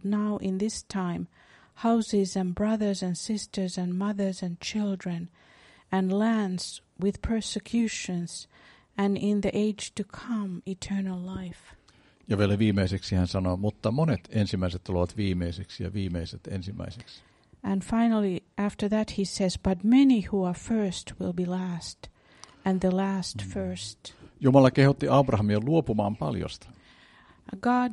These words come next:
Speaker 1: encouraged Abraham to leave a lot behind.
Speaker 2: Jumalan kutsu merkitsee sitä, että jotain jättää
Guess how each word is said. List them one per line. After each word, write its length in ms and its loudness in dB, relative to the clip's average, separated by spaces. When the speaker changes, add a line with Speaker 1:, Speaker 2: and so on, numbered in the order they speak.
Speaker 1:
encouraged 800 -2
Abraham 420 -2
to 120 0
leave 320 -2
a 160 -4
lot 240 -8
behind. 640 -8
Speaker 2:
Jumalan 360 6
kutsu 440 -4
merkitsee 760 2
sitä, 360 0
että 280 -4
jotain 320 2
jättää 340 -2